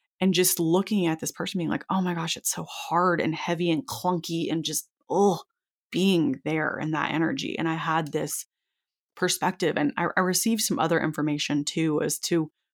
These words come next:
what I was gonna come back and do because I was like, "I don't wanna go back." <laughs> And,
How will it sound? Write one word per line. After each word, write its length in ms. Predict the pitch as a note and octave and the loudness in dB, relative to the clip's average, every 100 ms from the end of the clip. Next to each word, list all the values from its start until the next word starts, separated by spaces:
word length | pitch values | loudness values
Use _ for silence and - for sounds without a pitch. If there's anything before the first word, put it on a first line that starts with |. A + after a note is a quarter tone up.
| _ | _
what 140 | F3 E3 | 0 2
I 80 | |
was 140 | D#3+ D3+ | 2 2
gonna 120 | E3 | 0
come 240 | D#3+ E3+ | 0 -2
back 300 | D#3 D3 D3 | 0 0 0
and 200 | D#3 C#3+ | -4 -4
do 480 | - E3 F#3+ - D3+ - | 0 0 2 -2 -4 -4
because 480 | D#3 F3 E3 - - _ - | -2 0 0 -2 -8 _ -6
I 60 | D#3+ | -4
was 180 | D#3 | -2
like, 260 | - - - - | -2 -2 -4 -2
"I 40 | |
don't 80 | F4+ | 0
wanna 120 | F#4+ | 2
go 100 | F4+ | 2
back." 340 | - - - - G#3 - | 4 4 2 0 -2 2
<laughs> 100 | A#3 A3+ _ _ _ | 2 2 _ _ _
And, 340 | - G3 F#3+ | 2 2 2